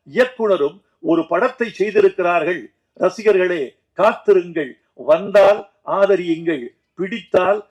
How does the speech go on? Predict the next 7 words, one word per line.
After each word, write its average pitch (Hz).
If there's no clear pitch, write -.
தோள் 226
கொடுங்கள் 170
என்று 175
நீங்கள் 165
நான்கு 175
வரி 208
எழுதினால் 180